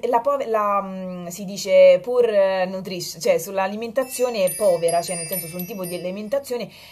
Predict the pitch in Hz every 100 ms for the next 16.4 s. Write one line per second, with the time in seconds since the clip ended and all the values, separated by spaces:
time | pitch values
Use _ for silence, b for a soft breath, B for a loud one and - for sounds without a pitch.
0 | B - 233 262 302 285 285 254 202 180
1 | 180 - 185 180 202 202 202 202 254 240
2 | 202 190 180 190 - 180 170 160 180 170
3 | - 196 180 240 269 208 196 190 175 165
4 | 180 170 170 156 143 147 147 156 156 151
5 | 175 160 185 165 165 170 B B B B
6 | B B B 277 269 214 202 - 196 190
7 | 233 214 190 190 196 202 208 254 202 190
8 | 185 170 165 160 175 175 180 170 196 220
9 | 180 160 160 - 165 156 170 165 185 190
10 | 240 269 240 180 175 175 226 226 277 262
11 | 185 180 175 165 151 156 156 160 160 262
12 | - 226 190 214 311 311 320 262 247 359
13 | 392 381 349 311 269 220 220 220 262 269
14 | 202 190 190 208 220 247 214 165 175 170
15 | 160 151 160 - - 185 247 165 160 156
16 | - - 214 156